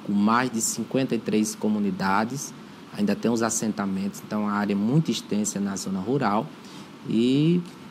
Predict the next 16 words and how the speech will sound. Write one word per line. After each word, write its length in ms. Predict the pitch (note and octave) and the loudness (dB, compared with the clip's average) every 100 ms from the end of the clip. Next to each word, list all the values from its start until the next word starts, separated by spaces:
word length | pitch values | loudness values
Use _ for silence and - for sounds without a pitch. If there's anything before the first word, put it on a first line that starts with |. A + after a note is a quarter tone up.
| - - | -18 -6
comecei 400 | A3 G#3 F#3 - | 2 4 4 4
a 60 | D#3+ | 4
trabalhar, 580 | D#3+ D#3 D3 A#2 B2+ D3 - A2+ | 4 4 4 6 4 2 -2 -6
depois 300 | - A2+ - | -2 -4 -2
que 80 | |
eu 60 | - - - - - - | -6 -8 -16 -16 -8 0
completei 440 | B2+ B2+ B2 B2 | 2 4 4 4
dezoito 500 | A#2+ A#2+ B2 A#2 A2+ | 4 4 2 4 4
anos, 220 | A#2 C3 | 4 4
na 120 | A#2+ | 4
iniciativa 640 | A#2+ A2 - A2+ G#2 A2 A2 | 4 2 2 0 2 0 0
privada, 720 | - D3 A#2 G#2 G2+ C3 G#3 - - - - | 0 0 2 4 4 4 0 -4 -16 -14 -4
onde, 640 | G#2 G#2 G#2 G#2 G2+ G2 G2 - - - - - - - - - - - - - - | 0 2 4 4 4 2 -2 -8 -16 -18 -18 -16 -12 -12 -12 -18 -18 -16 -16 -16 -2
digamos, 600 | G#2 G2+ G#2 G#2 G2+ - - - - | 0 2 4 4 2 -2 -6 -10 -2
mais 340 | G#2 A2+ A#2 | 2 4 2
de 480 | A#2 A#2 A2+ A2 | 2 2 4 4